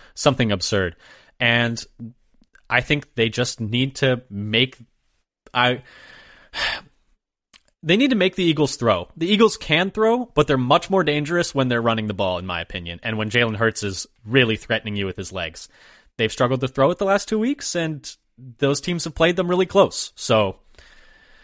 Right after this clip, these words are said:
let's, let's, let's see if the Packers can do that as well. Going beyond that, I would love to see us tackle, for the love of God. Uh, A J Brown and Hurts will punish you if you don't wrap up, especially A J Brown. And then I would love to see them stick with the run.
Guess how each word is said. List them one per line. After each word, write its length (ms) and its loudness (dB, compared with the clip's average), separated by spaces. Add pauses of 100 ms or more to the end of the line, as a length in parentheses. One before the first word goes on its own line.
(480)
let's, 400 -4
let's, 520 0 (200)
let's 160 0
see 120 2
if 80 4
the 80 -4
Packers 280 0
can 120 -8
do 100 -2
that 100 6
as 160 2
well. 480 2
Going 240 2
beyond 280 2
that, 220 4
I 80 2
would 180 0
love 160 4
to 60 -8
see 180 0
us 120 -2
tackle, 440 -2 (220)
for 100 -8
the 80 0
love 140 2
of 100 -8
God. 340 0 (420)
Uh, 200 0
A 120 2
J 140 2
Brown 240 4
and 100 0
Hurts 240 0
will 160 2
punish 380 -2
you 140 2
if 120 -6
you 120 -2
don't 260 0
wrap 240 0
up, 340 -2
especially 460 -2
A 100 2
J 140 -4
Brown. 320 -6 (380)
And 80 -6
then 80 4
I 60 6
would 120 4
love 160 4
to 60 -6
see 120 -4
them 120 -2
stick 240 -2
with 120 -4
the 80 -2
run. 300 0